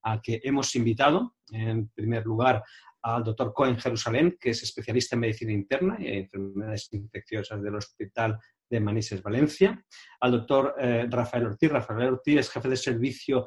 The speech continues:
de medicina preventiva del Hospital Clínico Universitario de Valencia y además es el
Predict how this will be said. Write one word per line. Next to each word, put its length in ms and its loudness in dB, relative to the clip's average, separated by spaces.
de 80 -2
medicina 380 2
preventiva 420 2
del 140 0
Hospital 540 -2
Clínico 320 2
Universitario 500 -2
de 60 0
Valencia 340 0
y 80 4
además 320 0
es 160 0
el 140 -2